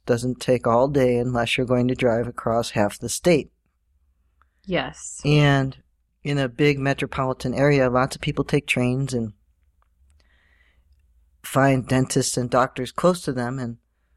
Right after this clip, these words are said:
Speaker 1: apparently this doctor was closer at some point, but in any case, it took pretty much all day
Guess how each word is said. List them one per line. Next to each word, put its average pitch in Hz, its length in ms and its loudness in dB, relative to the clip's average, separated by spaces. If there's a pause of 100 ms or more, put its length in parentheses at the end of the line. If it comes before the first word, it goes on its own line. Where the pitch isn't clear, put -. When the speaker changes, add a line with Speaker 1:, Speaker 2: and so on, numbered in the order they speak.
(340)
Speaker 1:
apparently 135 680 -2
this 135 240 -6
doctor 123 340 0
was 120 280 -2
closer 123 540 -2
at 113 120 -4
some 127 180 -2
point, 113 300 -4
but 123 220 0
in 139 140 -2
any 143 200 4
case, 117 480 -4 (440)
it 160 180 -4
took 147 360 -2 (1120)
pretty 175 320 2
much 139 260 2
all 127 240 4
day 117 440 -2